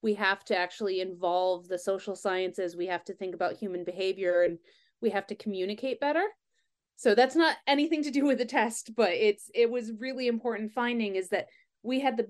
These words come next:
best technological solution, I'd say, of any university in the country. We still had outbreaks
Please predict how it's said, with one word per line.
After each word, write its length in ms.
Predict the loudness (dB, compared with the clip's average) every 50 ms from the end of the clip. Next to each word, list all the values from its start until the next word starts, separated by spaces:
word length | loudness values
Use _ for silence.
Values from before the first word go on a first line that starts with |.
| -4 _
best 360 | 2 2 2 2 -2 -10 -16 -10
technological 720 | -10 -10 -8 -6 -6 -2 0 0 0 0 -2 -4 -4 -6
solution, 560 | -4 -4 0 2 2 2 2 -2 -6 -8 -8 -8 -12 _
I'd 260 | _ 2 2 2 0 0
say, 180 | -2 0 0
of 100 | 0 -2 -2
any 200 | -2 0 2 2
university 520 | 2 0 0 0 0 -2 -2 -2 -4 -4
in 80 | -4 -4
the 60 | -6
country. 540 | -4 -4 -4 -4 -4 -4 -4 -4 -4 -6 -12 _ _ _ _ _ _ _ _ _ _ _ _
We 180 | -10 -8 -8 -8
still 240 | -6 0 0 0 2
had 160 | 2 2 2
outbreaks 760 | 4 2 2 0 -2 -6 -6 -6 -10 -16 -16 -16 -16 -18 -20